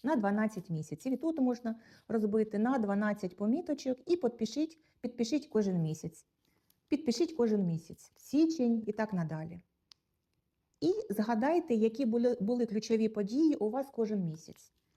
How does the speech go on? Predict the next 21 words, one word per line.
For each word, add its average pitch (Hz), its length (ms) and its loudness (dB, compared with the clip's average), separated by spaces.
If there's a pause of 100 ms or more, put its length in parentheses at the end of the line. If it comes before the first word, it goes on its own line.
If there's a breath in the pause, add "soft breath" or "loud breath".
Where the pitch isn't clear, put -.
(280)
Ну, 349 60 0
наприклад, 170 520 2
січень 330 400 0
ви 247 80 0
пишете, 226 400 -4
да? 311 160 -2
Січень, 285 540 -4 (1400)
лютий. 254 640 0 (1900)
І 392 60 -10 (960)
просто 285 320 2
тут - 280 -4 (260)
відч-, 214 360 -4
від-, 220 180 0
відмічаєте 254 640 2
потім 240 360 -2
ключові 214 420 0
події, 226 420 -2
які 196 260 -2
у 214 60 2
вас 190 200 -2
були. 165 420 -4